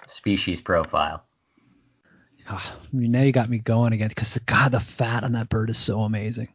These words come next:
Speaker 2: But that is an, <laughs> that is another story. Anyway, guys, thank you for being on the Hunt Gather Talk podcast.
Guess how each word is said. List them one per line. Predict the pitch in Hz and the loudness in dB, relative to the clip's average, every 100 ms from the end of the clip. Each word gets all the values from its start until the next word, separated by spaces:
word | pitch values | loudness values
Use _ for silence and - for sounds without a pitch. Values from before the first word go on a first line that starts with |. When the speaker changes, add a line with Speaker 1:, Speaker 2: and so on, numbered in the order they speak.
| _ - | _ -8
Speaker 2:
But | - - | -8 2
that | 143 127 98 | 6 6 4
is | - | 2
an, | 123 127 _ _ | 4 4 _ _
<laughs> | _ - | _ 2
that | 135 143 | 6 8
is | 135 | 8
another | 131 120 | 8 4
story. | - 120 107 120 - - - - - | -2 -6 -6 -8 -18 -20 -20 -20 2
Anyway, | 156 170 | 6 8
guys, | 165 170 175 | 10 8 6
thank | - 160 185 | 4 2 2
you | 185 | 0
for | - 156 | 2 4
being | 135 143 147 139 | 4 6 6 6
on | 135 131 139 147 | 4 0 0 0
the | 123 | 0
Hunt | 131 | 0
Gather | 131 131 | 0 0
Talk | 127 127 - | 0 -4 -2
podcast. | 131 - 202 269 - | -6 -4 -6 -6 -8